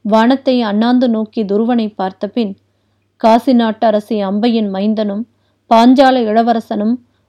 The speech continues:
வலுவா நெறி கொண்டவனுமாகிய சிகண்டி எனும் உனக்கு நான் அறிந்தவற்றிலேயே நுண்ணிய போர் வித்தைகள் அனைத்தையும் இன்று கற்பிக்கிறேன். அவை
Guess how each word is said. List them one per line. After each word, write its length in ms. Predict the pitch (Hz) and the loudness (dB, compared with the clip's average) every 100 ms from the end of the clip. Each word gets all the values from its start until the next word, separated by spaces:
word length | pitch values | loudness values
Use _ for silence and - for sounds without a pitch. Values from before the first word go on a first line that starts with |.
| - | -2
வலுவா 380 | 208 220 262 294 | 2 4 6 6
நெறி 240 | 277 254 247 | 4 2 0
கொண்டவனுமாகிய 880 | 233 226 247 247 247 226 220 220 | -2 0 0 0 0 -2 -2 -2
சிகண்டி 460 | 214 - 202 247 254 | -4 -4 0 2 2
எனும் 240 | 240 214 196 | 0 -2 -4
உனக்கு 400 | 185 214 - 247 214 _ _ _ - | -4 -6 -2 -2 -2 _ _ _ 2
நான் 260 | 233 240 233 | 4 6 4
அறிந்தவற்றிலேயே 920 | 226 277 294 285 285 262 254 233 254 | 4 4 6 4 0 2 2 2 0
நுண்ணிய 420 | 233 226 262 277 262 | 2 2 2 2 0
போர் 260 | - 233 | 0 -2
வித்தைகள் 460 | 254 240 240 226 208 | -2 -2 -4 -2 -2
அனைத்தையும் 680 | 190 214 233 247 220 214 | -2 -4 -2 -2 -2 0
இன்று 260 | 240 208 208 | 0 -2 -4
கற்பிக்கிறேன். 680 | - 185 - 226 220 185 185 - _ _ _ _ | -6 -6 -6 -6 -4 -4 -6 -14 _ _ _ _
அவை 260 | 220 214 | 0 2